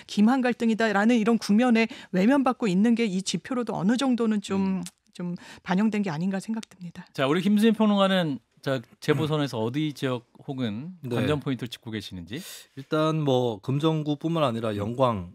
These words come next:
Speaker 2: 영광.
Speaker 3: 또 굉장히 접전 지역으로, 그것도 삼 파전 지역으로 분류가
Speaker 2: 그러니까요.
Speaker 3: 돼서
Speaker 2: 예.
Speaker 3: 어, 좀 알 수 없는 그런 상황이 된 것 같고,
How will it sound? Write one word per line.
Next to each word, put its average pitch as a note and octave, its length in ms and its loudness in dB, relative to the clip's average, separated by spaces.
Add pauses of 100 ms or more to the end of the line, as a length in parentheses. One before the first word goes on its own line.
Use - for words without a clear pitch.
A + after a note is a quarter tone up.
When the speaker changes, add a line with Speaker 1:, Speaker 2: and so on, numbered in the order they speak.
Speaker 2:
영광. B2 260 0
Speaker 3:
또 A#2 160 0
굉장히 A#2+ 340 0
접전 C3+ 440 -2
지역으로, G#2+ 300 -2
그것도 A#2+ 260 -8
삼 D#3+ 160 -4
파전 D#3+ 360 0
지역으로 G#2 520 -4
분류가 G#2+ 240 -4
Speaker 2:
그러니까요. B2+ 260 0
Speaker 3:
돼서 G2+ 460 -6
Speaker 2:
예. G#2 180 -8 (140)
Speaker 3:
어, F#2 100 -12
좀 G#2 160 -8
알 G2+ 140 -4
수 C#3+ 120 -2
없는 C3 260 -2
그런 A#2+ 260 -2
상황이 B2 380 -2
된 G#2+ 180 -6
것 A#2 160 -6
같고, C#3+ 460 -8